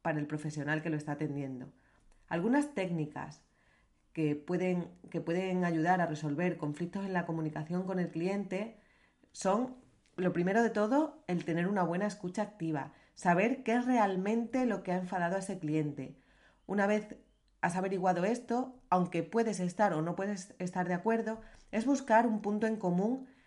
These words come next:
para empezar a construir a partir de ahí. Y sobre todo, muy importante, buscar soluciones y asegurarse de que se pone en marcha aquellos acuerdos a los que habéis llegado.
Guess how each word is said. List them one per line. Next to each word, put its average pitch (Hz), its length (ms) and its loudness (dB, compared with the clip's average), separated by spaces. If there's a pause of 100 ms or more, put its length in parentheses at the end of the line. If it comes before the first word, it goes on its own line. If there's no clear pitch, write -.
(280)
para 180 200 6
empezar 175 400 0
a 214 80 2
construir 196 680 -2
a 165 140 0
partir 170 320 -2
de 165 80 -2
ahí. 143 360 -4 (600)
Y 175 220 0
sobre 151 260 -2
todo, 214 400 2
muy 208 180 2
importante, 226 880 2
buscar 180 460 2
soluciones 208 880 0 (580)
y 202 100 0
asegurarse 180 960 2
de 175 180 -2
que 175 100 -6
se 170 140 -4
pone 170 220 -4
en 180 120 -2
marcha 180 640 -2
aquellos 175 380 -2
acuerdos 190 540 -2
a 202 40 -2
los 165 180 -4
que 147 220 -6
habéis 143 260 -4
llegado. 139 440 -2